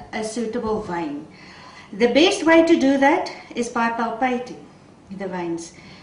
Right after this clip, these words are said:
because sometimes you cannot see the vein, but you can feel it very easily. The best places to do that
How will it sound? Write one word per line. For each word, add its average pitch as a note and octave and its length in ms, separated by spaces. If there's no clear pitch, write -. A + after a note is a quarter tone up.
because B3 360
sometimes A#3 720
you G#3+ 120
cannot B3+ 420
see C#4+ 380
the B3+ 120
vein, F3+ 480
but G#3+ 180
you A3 80
can A3 220
feel C4 480
it B3 300
very G#3 360
easily. E3 680
The G#3+ 100
best A#3+ 400
places C#4 540
to C4 120
do A3 340
that A#3 440